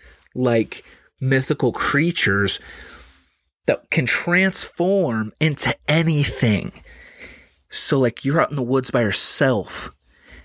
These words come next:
and you start hearing, like, a little girl cry. They say,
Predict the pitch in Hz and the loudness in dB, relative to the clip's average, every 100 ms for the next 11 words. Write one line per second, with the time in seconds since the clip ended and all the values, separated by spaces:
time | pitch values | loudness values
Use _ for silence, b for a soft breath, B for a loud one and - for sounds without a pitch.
0 | B 131 131 120 - 131 - - 135 131 | B -2 0 0 2 0 0 -2 0 0
1 | 135 117 104 - b b b _ 123 117 | 2 0 -2 -6 b b b _ -2 2
2 | 120 120 120 117 113 - 107 101 120 151 | 2 0 0 -2 -2 0 0 2 2 0
3 | - B B - 123 120 98 | -6 B B -2 0 2 0